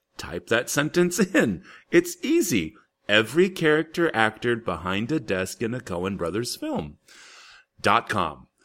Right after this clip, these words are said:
Uh, and it's, and it's fantastic. You can, uh, see, it's very simple, elegant layout. It's just simply says in white typeface on a black background, "Every character actor behind a desk in a Coen Brothers film."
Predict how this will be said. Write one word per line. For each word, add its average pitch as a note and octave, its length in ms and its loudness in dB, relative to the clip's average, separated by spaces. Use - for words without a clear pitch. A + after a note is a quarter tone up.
Uh, A2+ 360 6
and F#3 120 6
it's, F#3+ 220 2
and F3+ 160 2
it's F3 180 2
fantastic. F3+ 720 0
You D#3 400 2
can, C3 480 -2
uh, A2+ 320 2
see, C#3+ 640 2
it's B2+ 240 -6
very C#3 380 4
simple, D3 800 2
elegant B2+ 480 0
layout. A2+ 560 2
It's - 420 0
just A#2 220 2
simply A#2 380 2
says A2+ 600 2
in G#2+ 240 0
white A2 400 0
typeface - 1120 -2
on G2+ 140 -4
a G2+ 40 -4
black G2+ 380 0
background, G2 640 0
"Every F#2 180 0
character G#2 380 0
actor G2+ 320 -2
behind G#2 300 -6
a - 20 -4
desk F#2 260 -6
in A2+ 100 -6
a - 20 -10
Coen F#2 260 -6
Brothers E2+ 280 -6
film." G#2 340 -10